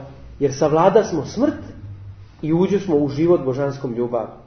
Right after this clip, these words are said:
Van ljubavi je smrt, mrtvilo, smrtnost. Ovim mislima, završavajući naše skromno izlaganje, pozdravljam vas rečima koje od smrti izbavljaju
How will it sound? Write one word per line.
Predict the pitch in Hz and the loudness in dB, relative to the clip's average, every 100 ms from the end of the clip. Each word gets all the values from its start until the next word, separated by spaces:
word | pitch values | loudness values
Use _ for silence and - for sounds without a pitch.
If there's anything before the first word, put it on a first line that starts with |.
| - - _ _ _ - - | -20 -20 _ _ _ -20 -6
Van | 131 208 226 202 | 4 6 8 6
ljubavi | 220 226 202 | 6 6 6
je | 160 | 2
smrt, | - 202 220 - - - - - _ _ 147 | 2 0 0 -2 -18 -20 -20 -20 _ _ 0
mrtvilo, | 160 160 190 170 139 - - - - - - | 0 2 2 4 2 -6 -20 -20 -20 -20 -20
smrtnost. | - 165 151 - 101 - - - - _ _ _ _ _ _ _ - - | -6 2 2 0 -10 -14 -20 -20 -20 _ _ _ _ _ _ _ -20 0
Ovim | 147 202 277 185 | 6 6 6 2
mislima, | 170 156 165 131 101 - - - - _ | 2 0 -2 -4 -6 -14 -20 -20 -20 _
završavajući | 127 147 143 160 185 240 226 185 | 0 2 2 4 4 4 2 -2
naše | 196 196 | -4 -4
skromno | - - 214 220 156 | -14 -2 0 2 2
izlaganje, | 123 131 131 175 208 - | 0 -2 0 -2 -2 -2
pozdravljam | 156 160 208 180 | 0 0 0 0
vas | 143 - | -4 -2
rečima | 135 147 147 190 - - - - - - - - | 0 0 -2 -8 -10 -14 -20 -20 -20 -20 -20 4
koje | 165 190 | 8 8
od | 160 | 8
smrti | - 262 262 196 196 | 4 2 2 -2 -4
izbavljaju | 151 147 151 120 110 110 | -2 4 4 2 -4 -8